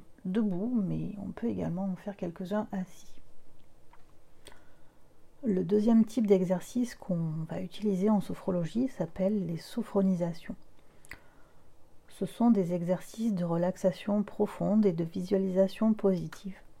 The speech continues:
Inspirés de l'hypnose, les sophronisations génèrent des ressentis positifs qui vous permettent d'identifier vos capacités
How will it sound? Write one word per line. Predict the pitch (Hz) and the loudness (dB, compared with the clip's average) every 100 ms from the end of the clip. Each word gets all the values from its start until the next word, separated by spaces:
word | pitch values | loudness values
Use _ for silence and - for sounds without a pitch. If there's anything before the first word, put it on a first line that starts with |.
| - - - - - - - - - - - - 190 | -20 -18 -18 -16 -20 -20 -20 -20 -20 -20 -20 -10 -2
Inspirés | 196 - - 185 196 | -2 -4 -4 2 6
de | 196 | 6
l'hypnose, | 160 165 - 170 202 208 - - - - - - - | 4 -2 -4 2 4 2 -2 -10 -18 -18 -20 -20 -8
les | 220 165 160 | -2 0 0
sophronisations | - 180 - 196 185 175 165 - 180 214 | -2 -4 0 2 4 2 -2 -4 0 2
génèrent | 190 170 180 180 | 2 0 0 0
des | 160 | 0
ressentis | 165 190 185 175 - | -2 -2 -2 -4 -4
positifs | - 240 202 185 - 156 - - - - | 0 2 2 0 -4 -6 -8 -14 -16 -12
qui | - | -6
vous | 180 180 | -4 0
permettent | 190 180 196 202 | 2 2 2 0
d'identifier | 170 175 185 - 175 - 202 | -2 0 0 -2 -8 -4 -2
vos | 170 | -2
capacités | 160 196 196 180 - - 175 | -2 -4 -2 -4 -4 -12 -10